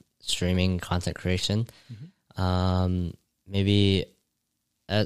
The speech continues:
Speaker 1: there's not too many people that I take really much inspiration off of. Uh, just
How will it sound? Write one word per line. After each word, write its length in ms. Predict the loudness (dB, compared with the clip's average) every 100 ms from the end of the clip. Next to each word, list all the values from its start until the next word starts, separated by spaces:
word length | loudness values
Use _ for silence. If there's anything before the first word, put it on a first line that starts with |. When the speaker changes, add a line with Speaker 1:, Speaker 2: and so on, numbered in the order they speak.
| 0
Speaker 1:
there's 200 | 0 2
not 220 | 2 0
too 160 | 2 4
many 200 | 4 2
people 280 | -2 0
that 100 | 4
I 60 | 4
take 300 | 6 2 0 _ _ -2
really 200 | 4 4
much 200 | 4 2
inspiration 600 | 0 0 4 4 6 4
off 240 | 2 2
of. 280 | 2 0 -2 -4
Uh, 280 | -2 0
just 320 | 2 2 2